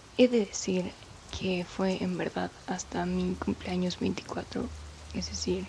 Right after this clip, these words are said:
mi último cumpleaños, <laughs> en donde me cayó un peso muy grande que no había sentido antes.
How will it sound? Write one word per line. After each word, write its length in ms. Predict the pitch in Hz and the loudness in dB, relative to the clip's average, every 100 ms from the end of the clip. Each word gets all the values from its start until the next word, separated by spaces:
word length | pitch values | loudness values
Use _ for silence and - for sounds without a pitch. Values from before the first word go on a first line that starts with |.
| - - - - - - - - - | -10 -16 -16 -16 -16 -18 -18 -16 -2
mi 180 | 196 185 | 2 4
último 380 | 180 170 190 190 | 4 4 2 2
cumpleaños, 720 | 190 - 185 220 214 233 - - - - - - - | -2 0 0 2 0 -2 -4 -10 -14 -14 -14 -14 4
<laughs> 500 | 196 - 220 - - | 6 8 6 2 -2
en 460 | 190 185 175 175 233 - - - - - - - - | 4 4 4 2 -2 -8 -16 -14 -14 -14 -16 -12 -2
donde 600 | 185 190 185 180 180 175 | 4 6 6 6 4 4
me 260 | 175 180 - | 4 2 2
cayó 400 | 180 175 185 180 | 0 4 4 4
un 240 | 180 175 | 4 2
peso 480 | 170 - - 185 185 | 0 -2 2 2 0
muy 240 | 185 180 180 | 0 2 4
grande 440 | 185 - - - - - - - | 2 -2 -2 -2 -4 -14 -16 -4
que 160 | 190 180 | 0 4
no 180 | 180 175 | 4 4
había 280 | 180 170 175 | 2 2 2
sentido 500 | 165 - 113 - 254 - - - - - - - - | 0 0 2 2 0 -6 -16 -16 -16 -16 -16 -14 0
antes. 640 | 180 180 - 233 - - | 2 2 4 4 4 -6